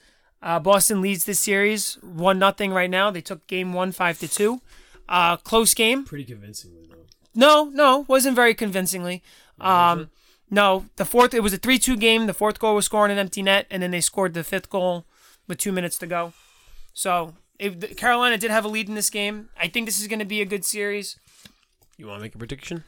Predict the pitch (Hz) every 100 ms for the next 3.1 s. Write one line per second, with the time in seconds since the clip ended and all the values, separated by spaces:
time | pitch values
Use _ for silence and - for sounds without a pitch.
0 | - _ _ 202 220 233 240 240 233 _
1 | _ _ _ _ - 202 202 254 262 254
2 | 233 226 - 220 302 330 _ _ 151 143
3 | 214